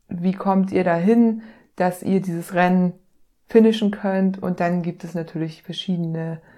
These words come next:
Dinge, die man da vorher trainieren kann, um bestimmte Hürden dann, die wahrscheinlich im Rennen dann auftauchen,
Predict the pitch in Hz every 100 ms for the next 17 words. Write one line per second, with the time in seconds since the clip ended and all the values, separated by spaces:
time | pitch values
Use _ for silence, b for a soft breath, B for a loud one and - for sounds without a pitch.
0 | b b b b b _ - 175 170 170
1 | 160 156 160 165 - 170 160 156 - 165
2 | 170 160 151 156 _ _ - - 160 160
3 | 156 _ _ _ _ _ _ _ _ _
4 | _ - 170 160 165 170 160 170 165 165
5 | 160 160 160 160 160 160 160 180 180 180
6 | 170 160 - 180 165 165 - - 165 160
7 | 165 165 165 165 160 160 160 - - 151
8 | 156 160